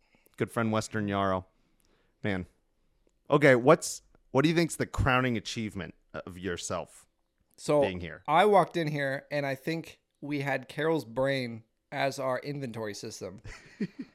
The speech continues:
Speaker 2: And now we have a computer program that I have been working on for the past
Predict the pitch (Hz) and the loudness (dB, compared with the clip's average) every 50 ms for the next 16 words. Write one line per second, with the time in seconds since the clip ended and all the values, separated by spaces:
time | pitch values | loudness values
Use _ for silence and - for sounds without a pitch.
0 | _ _ _ _ - 151 147 139 139 143 147 160 170 170 170 165 160 151 147 151 | _ _ _ _ -4 -4 -2 -2 0 0 0 2 2 2 2 0 -2 -4 -2 -2
1 | 147 143 151 151 147 147 143 135 - 139 135 131 127 127 127 123 - - - 131 | -2 0 2 2 2 2 2 0 -2 -4 -2 -2 -2 -4 -4 -6 -8 -12 -12 -8
2 | - 180 185 190 160 - 139 135 131 127 127 120 120 123 127 135 139 - - 135 | -4 0 0 0 2 2 2 2 2 2 0 -2 -2 -4 -6 -10 -12 -10 -4 -4
3 | 135 127 123 127 131 131 131 131 131 127 - - _ _ _ _ - 139 139 127 | -2 0 2 2 4 4 4 4 2 0 -2 -8 _ _ _ _ -4 -2 -2 0
4 | 123 131 131 131 123 120 127 127 127 123 120 123 123 123 - _ _ _ _ _ | 0 0 2 0 0 -2 -4 -4 -4 -4 -4 -6 -8 -12 -16 _ _ _ _ _
5 | _ _ _ _ _ _ _ _ _ _ _ _ 139 131 127 - 127 127 127 123 | _ _ _ _ _ _ _ _ _ _ _ _ -4 -4 -2 0 0 0 -2 -2
6 | - | -6